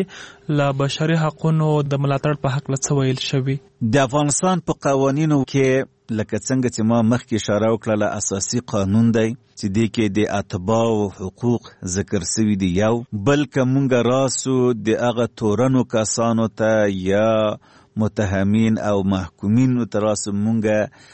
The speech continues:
Speaker 2: قانون د اجرات جزایی لرو او همدغسې کو د جزا په قانون کې جرم، جرم په ګوته سوي دي، هغه ته مجازات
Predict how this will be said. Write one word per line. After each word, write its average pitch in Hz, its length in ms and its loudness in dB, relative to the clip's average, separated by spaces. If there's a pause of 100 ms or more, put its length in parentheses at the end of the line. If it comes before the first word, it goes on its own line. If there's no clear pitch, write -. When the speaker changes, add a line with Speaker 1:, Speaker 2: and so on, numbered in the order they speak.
(220)
Speaker 2:
قانون 117 440 2
د 110 60 0
اجرات 107 520 -2
جزایی 104 560 0
لرو 120 340 2 (360)
او 120 160 0 (100)
همدغسې 117 880 0 (200)
کو 135 240 4
د 117 100 0 (160)
جزا 113 360 2 (140)
په 117 60 -6 (100)
قانون 113 340 0 (120)
کې 110 300 -2 (240)
جرم، 117 540 0 (300)
جرم 127 380 0
په 117 120 -2
ګوته 107 320 -2
سوي 131 320 2
دي، 120 220 2 (240)
هغه 117 260 0
ته 127 180 -2
مجازات 110 720 2